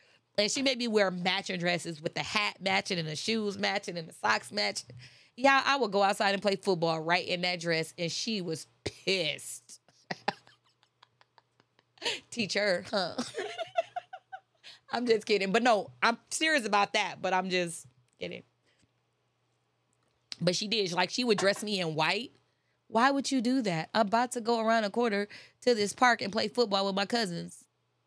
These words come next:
and my brothers. We're about to play football. And then I had green marks on my white, and she was like,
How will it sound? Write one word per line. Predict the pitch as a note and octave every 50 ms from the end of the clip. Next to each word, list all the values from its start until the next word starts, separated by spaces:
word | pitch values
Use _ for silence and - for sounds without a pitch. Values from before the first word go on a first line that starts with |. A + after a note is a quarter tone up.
| _ _ _ _ _ _ _
and | G#3 G3+
my | G3+ G3+
brothers. | G3 A#3 A#3 G#3 E3 D#3+ E3+ E3+ - - - _ _ _ _ _ _ _ _ _ _ _ _ _
We're | E3 F3 G#3
about | G#3 A#3 A#3 A3+
to | A#3
play | G#3 A3+ A3 A3
football. | - A#3 F#3 - - - - _ _ -
And | E3+ E3
then | D#3+ F3
I | F3+ G3
had | G3+ F#3+ F#3+ G3+ G3 F3
green | G#3 B3+ D4 D#4+ D4+
marks | C4 A3+ G3 G3 F#3+ -
on | G#3 F#3+ F#3+
my | F#3+ G3 G3+ G3+
white, | F#3 A3 C4 C4 A3+ -
and | F#3+ G3
she | - -
was | A#3
like, | A3+ G#3+ -